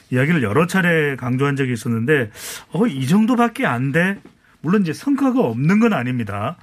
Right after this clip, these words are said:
한 석 달쯤 이제 수사가 진행이 됐는데 서른네 명을 구속을 했고요.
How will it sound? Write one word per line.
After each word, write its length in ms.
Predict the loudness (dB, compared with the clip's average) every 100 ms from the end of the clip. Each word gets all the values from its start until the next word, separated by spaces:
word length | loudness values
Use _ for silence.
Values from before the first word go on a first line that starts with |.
| -20 -20 -20 -20 -8
한 140 | -4 -2
석 220 | -4 2
달쯤 840 | 0 2 2 4 4 2 -2 -6
이제 120 | -6 -6
수사가 360 | -2 0 0
진행이 280 | 0 0 2
됐는데 600 | 2 0 0 0 0 -2 -8 -20 -20 -20 -20 -16
서른네 680 | 0 4 4 4 0 -2
명을 540 | 0 2 2 2 0 -4
구속을 340 | -4 -2 -2 -4
했고요. 360 | -6 -8 -8